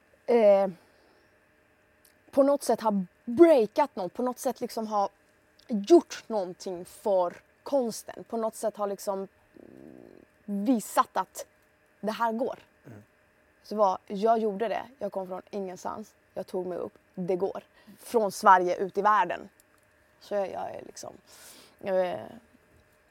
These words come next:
Speaker 1: väldigt intresserad av det, eller vill det liksom, att komma ut på något sätt. Eh, så att absolut, jag vill mer in i regin och skådespeleriet kommer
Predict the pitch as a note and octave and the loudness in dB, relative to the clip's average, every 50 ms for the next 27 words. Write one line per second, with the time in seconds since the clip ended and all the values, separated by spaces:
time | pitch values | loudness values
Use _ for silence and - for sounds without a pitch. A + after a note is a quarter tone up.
0 | _ _ _ _ _ _ _ _ _ - G#3 F#3+ F#3+ F3+ E3+ G3+ G3+ F#3+ F#3 F#3+ | _ _ _ _ _ _ _ _ _ -14 -10 -8 -8 -4 0 2 2 2 2 -2
1 | F#3 F3+ G3 F#3 _ - F#3 F3+ F3 - - F#3 - - - G#3 F3 D#3+ - B1+ | -4 -4 -6 -6 _ -6 -8 -6 -6 -8 -8 -10 -10 -8 -6 -4 -4 -4 -6 -8
2 | - - - F#3+ F#3 - - - - - - - - - F#3+ F#3 F3+ F3 A3 F3+ | -10 -8 -8 -8 -8 -8 -12 -14 -14 -12 -12 -12 -12 -10 -8 -6 -4 -4 -4 -4
3 | - - - - - - - - - - - - F#3+ - - - F3+ F3+ F3+ - | -6 -8 -12 -14 -14 -14 -14 -16 -18 -20 -20 -20 -20 -20 -16 -14 -12 -12 -10 -10
4 | F#3 F3+ F3 - - - - _ _ _ - F3+ F3+ F3+ - - - - _ _ | -10 -10 -10 -14 -18 -20 -20 _ _ _ -18 -18 -18 -18 -16 -16 -18 -18 _ _
5 | _ _ _ _ _ _ _ - G#3+ G3+ G3+ G3 G3 G3 F#3+ F#3+ F#3+ - _ _ | _ _ _ _ _ _ _ -4 -4 -2 -2 -2 -2 -2 -4 -6 -8 -12 _ _
6 | _ _ - - - B3+ - - C#4 C4 - - - D4+ C#4 C4 A3+ F3+ - - | _ _ -4 0 0 0 2 4 2 2 2 0 0 2 2 4 2 0 0 0
7 | A#3+ A#3 A3+ A#3+ A#3 A#3+ B3 B3+ B3+ B3 A3+ G#3+ G3+ G3 G3 F#3+ F#3+ F#3+ - - | 0 2 2 0 0 -2 0 0 0 0 0 0 -2 -2 0 0 0 0 -2 -4
8 | A3+ A3 G3+ F#3+ F#3+ F#3+ F#3 - - - G#3 G3+ - - - G#3 G3+ G3+ G#3 G3 | -4 -4 -4 -4 -4 -4 -6 -6 -6 -6 -6 -6 -6 -6 -6 -4 -2 -2 -2 -2
9 | - - F#3+ F#3+ | -2 -2 -4 -4